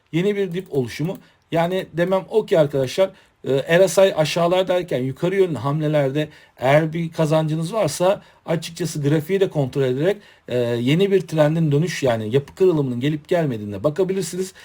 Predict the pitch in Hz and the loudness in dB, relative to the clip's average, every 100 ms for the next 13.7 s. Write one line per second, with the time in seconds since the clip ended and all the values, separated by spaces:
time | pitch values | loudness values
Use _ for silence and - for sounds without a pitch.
0 | - - 190 170 180 165 135 127 117 - | -6 0 0 0 0 2 2 0 -4 -4
1 | 143 135 160 143 - - - - 160 175 | -4 -2 -2 -4 -8 -8 -8 -4 -2 -2
2 | 170 160 156 196 202 - _ 190 185 175 | -2 -2 0 -2 -4 -20 _ -6 -4 -6
3 | 170 165 147 139 147 165 165 180 170 156 | -4 -2 -2 -2 -2 -2 -4 -6 -6 -8
4 | 147 - 131 127 - 165 170 165 147 139 | -10 -8 -6 -6 -4 -2 0 0 0 -2
5 | 156 - 170 175 165 135 185 180 - _ | -6 -2 0 0 2 2 0 -8 -14 _
6 | 170 233 208 190 196 190 - 196 180 180 | -2 2 4 4 4 2 4 2 2 0
7 | 170 143 - - 104 - 175 - - _ | 2 2 0 -8 -10 -8 -10 -12 -18 _
8 | 139 127 156 180 185 180 147 143 175 180 | -4 -2 0 4 4 4 2 4 4 4
9 | 165 143 135 139 165 151 151 127 - 131 | 2 0 2 2 0 -4 -8 -14 -12 -6
10 | 123 123 165 175 165 147 127 120 131 185 | -4 -2 -2 -2 -2 0 0 0 -6 -10
11 | 208 - _ - 190 180 175 180 175 175 | -10 -20 _ 4 6 6 4 -2 -4 -4
12 | - 131 127 160 185 165 175 180 - - | -6 -2 0 2 0 0 -2 -4 -8 -12
13 | - - 110 - 123 123 165 | -12 -10 -8 -6 -4 -4 -6